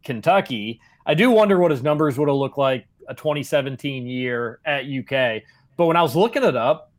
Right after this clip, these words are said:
I mean, that Oklahoma State team was stupid loaded. Had Mark Andrews,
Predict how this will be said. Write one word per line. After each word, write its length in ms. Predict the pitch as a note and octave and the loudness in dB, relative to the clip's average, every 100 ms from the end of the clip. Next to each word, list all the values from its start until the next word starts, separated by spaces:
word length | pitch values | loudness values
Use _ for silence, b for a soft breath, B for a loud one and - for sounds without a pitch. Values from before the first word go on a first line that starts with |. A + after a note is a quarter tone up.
| _ | _
I 60 | |
mean, 120 | D#3 D#3 | -4 0
that 100 | A#3 | 2
Oklahoma 400 | D4 F#3+ E3+ C3 | 2 0 -2 -4
State 260 | - B2+ | -4 -6
team 380 | - G#2+ G2+ G2 - | -6 -12 -12 -14 -16
was 480 | B2+ B2 A2+ G2+ - _ _ _ _ | -6 -4 -4 -8 -16 _ _ _ _
stupid 520 | - - F#3 F3+ D3+ | -18 -6 -2 -2 -4
loaded. 320 | B2 G#2+ F2+ A#2+ | -4 -6 -8 -2
Had 260 | D3 D3+ | 0 0
Mark 280 | D3 E3+ F3+ | 2 2 2
Andrews, 800 | E3+ E3+ D#3 E3 D#3+ D#3 - | 0 0 0 0 0 -2 -8